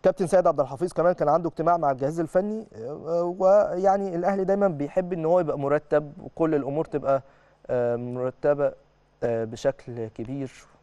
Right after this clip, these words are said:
في الفترة ال-، اللي جاية. فبالتالي الاجتماع، آه، كان مهم من كابتن سيد عبد الحفيظ لاستقرار، آه، ومتابعة كل الأمور الإدارية الخاصة بالفريق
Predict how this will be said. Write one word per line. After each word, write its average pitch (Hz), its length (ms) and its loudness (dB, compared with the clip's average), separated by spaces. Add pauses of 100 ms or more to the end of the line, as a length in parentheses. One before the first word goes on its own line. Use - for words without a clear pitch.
(340)
في 127 200 -4
الفترة 117 520 -6
ال-، 110 280 -4
اللي 110 280 -6
جاية. 160 260 2
فبالتالي 127 560 -2 (540)
الاجتماع، 123 600 2
آه، 113 180 0
كان 120 180 -2
مهم 123 220 -4
من 127 80 -4
كابتن 127 260 -6
سيد 135 60 -4
عبد 120 100 0
الحفيظ 120 360 -4
لاستقرار، 123 680 -2 (260)
آه، 113 560 0
ومتابعة 120 480 0
كل 120 180 -4
الأمور 113 340 -6
الإدارية 113 420 -4
الخاصة - 420 -8
بالفريق 107 360 -8